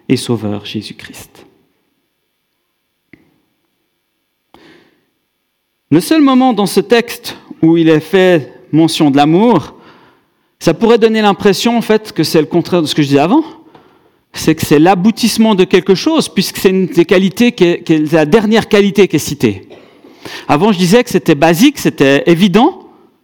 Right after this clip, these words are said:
C'est quelque chose de primaire. L'amour vient de Dieu. Aimer, c'est appartenir à Dieu.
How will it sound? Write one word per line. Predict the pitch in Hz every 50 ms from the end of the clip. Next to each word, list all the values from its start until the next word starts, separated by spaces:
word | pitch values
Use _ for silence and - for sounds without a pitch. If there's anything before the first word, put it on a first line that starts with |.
| _ _ _ _ _ _ _ _ _ _ _ _ _ _ _ _ _ _ _ _ _ _ _ _ _ _ _ _
C'est | _ - - 127
quelque | - -
chose | - 135 120
de | 123 127
primaire. | 127 - - - - _ - - 175 165 180 226 269 262 185 127 - - - -
L'amour | 117 120 127 143 143 127
vient | 120 120 139 151 147 139
de | 135 135
Dieu. | 117 117 139 180 208 202 -
Aimer, | - 135 143 143 147 160
c'est | 151 - -
appartenir | 113 110 - 160 139 - - 165 165 156 143
à | 143 135
Dieu. | 120 117 120 113